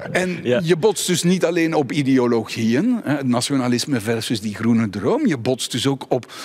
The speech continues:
Speaker 1: ja, gewoon, eh, hoe klinkt het ook alweer? Eh, eh, bezwaren en, en, en, ja, wetten bijna die soms in de weg staan.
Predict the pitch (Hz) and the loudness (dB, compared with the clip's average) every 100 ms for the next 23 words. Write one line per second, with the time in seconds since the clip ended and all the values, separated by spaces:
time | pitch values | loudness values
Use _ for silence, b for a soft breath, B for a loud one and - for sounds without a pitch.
0 | B - - - 117 120 123 120 - 120 | B -4 -4 -2 0 2 2 0 -4 -4
1 | 117 - 107 139 180 - 170 196 208 190 | -4 -4 -2 -2 -2 -4 -6 -6 -6 -4
2 | 147 175 190 143 107 117 117 123 117 117 | -2 -2 -2 -8 -8 -10 -10 -6 -6 -6
3 | 113 B B - 123 110 110 120 196 202 | -8 B B -4 -2 -2 -4 -2 -2 0
4 | 180 147 147 127 127 127 127 135 123 120 | 0 0 0 0 -2 0 0 0 0 -2
5 | 117 120 - - - 147 - 175 123 107 | -2 -6 -8 -12 -10 -6 -4 -2 -2 -2
6 | 185 294 262 151 143 135 131 127 123 - | 0 0 0 2 0 2 2 2 0 0
7 | 143 127 120 104 95 - - 98 104 | 0 2 0 0 -4 -6 -8 -8 -10